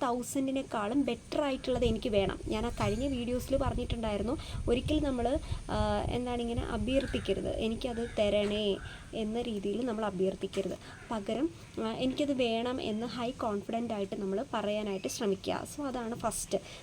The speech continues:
ഫസ്റ്റ് തിങ് എന്ന് പറയുന്നത് ഫിനാൻഷ്യൽ ആയിട്ടുള്ള സ്റ്റെബിലിറ്റി നമ്മൾ അറിഞ്ഞിരിക്കുക. അതായത് നമ്മുടെ ഓൺ സ്റ്റെബിലിറ്റി, അതായത് മറ്റുള്ള വീഡിയോ ചെയ്യുന്ന വീഡിയോ ക്രിയേറ്റേഴ്സിൻ്റെ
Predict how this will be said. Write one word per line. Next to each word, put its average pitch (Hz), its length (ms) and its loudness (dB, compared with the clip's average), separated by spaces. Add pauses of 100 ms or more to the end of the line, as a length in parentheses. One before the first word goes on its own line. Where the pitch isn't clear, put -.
ഫസ്റ്റ് - 340 2
തിങ് 262 120 2
എന്ന് 269 140 2
പറയുന്നത് 214 400 2
ഫിനാൻഷ്യൽ 254 680 0
ആയിട്ടുള്ള 233 320 -2
സ്റ്റെബിലിറ്റി 220 600 2 (100)
നമ്മൾ 214 360 2
അറിഞ്ഞിരിക്കുക. 208 560 2 (140)
അതായത് 214 420 4
നമ്മുടെ 247 520 2
ഓൺ 247 240 6
സ്റ്റെബിലിറ്റി, 190 540 2 (360)
അതായത് 233 400 4
മറ്റുള്ള 262 480 2
വീഡിയോ 254 300 0
ചെയ്യുന്ന 240 260 0
വീഡിയോ 233 280 -2
ക്രിയേറ്റേഴ്സിൻ്റെ 233 560 -2